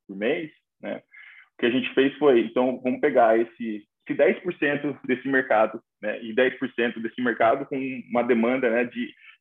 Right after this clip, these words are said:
é, um mer-, um consumo de duzentos e trinta e cinco quilowatts migrar. O que que isso representa, né? A gente tá falando em algo em torno de, é, dois vírgula nove bilhões de reais, né? Ou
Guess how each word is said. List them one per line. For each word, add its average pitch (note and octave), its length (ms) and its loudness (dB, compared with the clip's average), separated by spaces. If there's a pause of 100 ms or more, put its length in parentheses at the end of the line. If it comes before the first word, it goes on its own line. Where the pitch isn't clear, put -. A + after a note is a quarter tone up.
é, G#2 60 0
um A#2+ 140 4
mer-, A#2+ 220 2
um B2 160 4
consumo B2 380 0
de A#2 80 -4
duzentos B2+ 260 0
e - 40 -14
trinta B2+ 200 -4
e - 80 -6
cinco A#2+ 220 -6
quilowatts A#2 420 2 (400)
migrar. A2 420 2
O - 40 -18
que C#3 100 -6
que C#3+ 120 -10
isso - 140 -10
representa, A#2+ 640 2
né? G2 80 -2
A G#2 40 -2
gente G#2+ 160 -8
tá A2+ 120 2
falando A2+ 280 0
em A#2 60 0
algo A#2 220 2
em A2+ 60 -6
torno A#2+ 300 -4
de, C3 340 -6 (120)
é, G#2 180 -4
dois A2+ 320 2
vírgula C#3 240 0
nove B2 280 2
bilhões B2+ 520 0
de B2+ 100 -10
reais, A#2+ 440 0
né? G#2 60 -8
Ou A2 200 -4